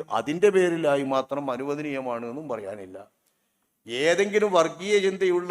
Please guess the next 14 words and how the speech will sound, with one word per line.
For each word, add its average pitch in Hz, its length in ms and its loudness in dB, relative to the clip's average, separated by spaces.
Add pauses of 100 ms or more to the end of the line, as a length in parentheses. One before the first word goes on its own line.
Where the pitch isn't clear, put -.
(120)
ആളുകൾ 165 300 0 (160)
ദുഷ്ടലാക്കോടുകൂടെ 202 1120 4
ഉണ്ടാക്കുകയാണെങ്കിൽ 170 880 0 (140)
അത് 202 180 -2
കുറച്ച് 214 320 -4
കാലമൊക്കെ 185 420 0
നിൽക്കുള്ളൂ, 123 400 -8 (100)
പിന്നെ 143 220 -6 (100)
വീണ്ടും. 131 360 -10
കാരണം 135 280 -2
എപ്പോഴെങ്കിലുമൊക്കെ 151 680 -6
ഓല 143 120 -2 (120)
ആശയങ്ങളൊക്കെ 143 640 -6
പറഞ്ഞ 139 200 -8